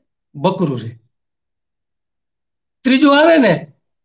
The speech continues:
કે, "હું ગોર બાપા, તમને કઈ ખબર પડે? આ કૂતરા ખંભે મારો છો, હવે તો ભ્રષ્ટ થઈ ગયા." ઈ નાખી દે છે. પેલા છઠ ઈ બકરું લઈને વયા જાય છે. હવે અહીંયા ક્યાં, આપણે ક્યાં બકરા છે? દવાખાને જઈએ,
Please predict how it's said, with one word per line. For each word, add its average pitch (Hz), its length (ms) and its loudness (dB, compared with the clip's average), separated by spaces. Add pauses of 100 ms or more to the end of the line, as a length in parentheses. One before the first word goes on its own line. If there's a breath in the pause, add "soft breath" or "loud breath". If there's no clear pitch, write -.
કે, 208 60 -6
"હું 240 240 2
ગોર 220 200 2
બાપા, 226 280 2
તમને 220 260 0
કઈ 208 140 0
ખબર 208 300 -2
પડે? 226 200 0
આ 220 60 0
કૂતરા 185 400 -4
ખંભે 185 300 -2
મારો 180 320 0
છો, 175 160 -2
હવે 175 140 0
તો 190 100 -6
ભ્રષ્ટ 202 380 -4
થઈ 196 200 -6
ગયા." 147 180 -6 (220 loud breath)
ઈ 170 40 0
નાખી 220 400 0
દે 156 200 -2
છે. 139 100 -8 (220 loud breath)
પેલા 170 220 0 (140)
છઠ 214 220 -2
ઈ 180 100 -2
બકરું 165 480 -6
લઈને 123 180 -8
વયા 113 260 -10
જાય 87 180 -20
છે. - 220 -20 (840)
હવે 151 100 -2
અહીંયા 220 280 0
ક્યાં, 226 300 0
આપણે 233 240 0
ક્યાં 233 240 -2
બકરા 214 320 0
છે? 180 400 -6 (1200)
દવાખાને 208 540 2
જઈએ, 214 460 -2